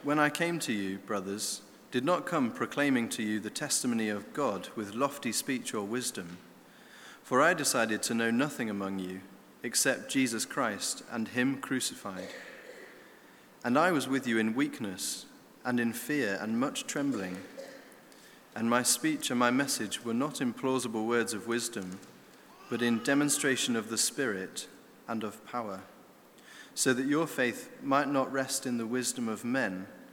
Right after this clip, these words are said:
but in the power of God. Yet among the mature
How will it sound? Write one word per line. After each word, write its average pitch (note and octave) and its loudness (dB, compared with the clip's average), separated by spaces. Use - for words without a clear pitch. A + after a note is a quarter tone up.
but - -4
in A2+ 0
the G#2+ -2
power A#2 -4
of - -8
God. A2 -4
Yet C#3 2
among D#3+ 4
the F3+ 0
mature C3 0